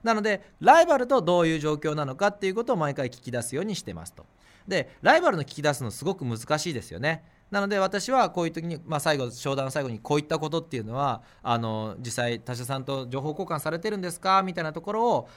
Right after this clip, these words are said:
エレベーター行く途中でですね、聞いたりとかいうのをしてます。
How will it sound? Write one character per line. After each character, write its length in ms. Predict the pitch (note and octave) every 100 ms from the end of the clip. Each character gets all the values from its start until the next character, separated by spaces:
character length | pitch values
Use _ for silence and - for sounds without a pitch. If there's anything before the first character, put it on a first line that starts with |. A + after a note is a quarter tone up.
| -
エ 100 | D#3
レ 80 | E3+
ベ 100 | F3+
ー 60 |
タ 320 | C#3+ A#2+ A2
ー 40 | G#2
行 120 | B2+
く 420 | B2+ D3+ D3 - -
途 120 | C#3+
中 200 | C#3 F#3
で 120 | F3+ D3
で 80 |
す 120 | - A#2+
ね、 240 | D#3+ D#3+ - -
聞 120 | C#3
い 60 |
た 100 | C3
り 80 | A#2+
と 120 | G2
か 320 | - D#3 A#2+ - -
い 80 | C4+
う 60 | C#4+
の 80 |
を 40 | C#3
し 80 | -
て 100 | F2+
ま 120 | F2+
す。 180 | -